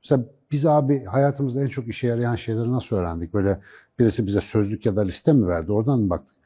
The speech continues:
Bize hikaye anlattılar abi. Kıssalar anlattılar. Masallar anlattılar. Misaller verdiler. İbretlik öyküler paylaştılar bizimle. Şimdi onları dinlediğim zaman bize ne oluyor?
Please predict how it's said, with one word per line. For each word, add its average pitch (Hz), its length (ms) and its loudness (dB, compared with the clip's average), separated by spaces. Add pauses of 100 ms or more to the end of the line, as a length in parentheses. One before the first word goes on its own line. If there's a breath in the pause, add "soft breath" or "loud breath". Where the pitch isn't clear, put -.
(280)
Bize 147 160 2
hikaye 135 320 2
anlattılar 95 500 0
abi. 101 320 -4
Kıssalar 113 440 0
anlattılar. 90 640 -4 (240 soft breath)
Masallar 113 460 4
anlattılar. 104 560 -2
Misaller 104 600 0
verdiler. 101 480 0 (400 soft breath)
İbretlik 120 540 4
öyküler 113 540 4
paylaştılar 90 640 -2
bizimle. 90 300 -4 (380 loud breath)
Şimdi - 220 -4
onları 147 400 6
dinlediğim 151 400 4
zaman 143 300 0
bize 139 240 0
ne 170 40 4
oluyor? 151 400 2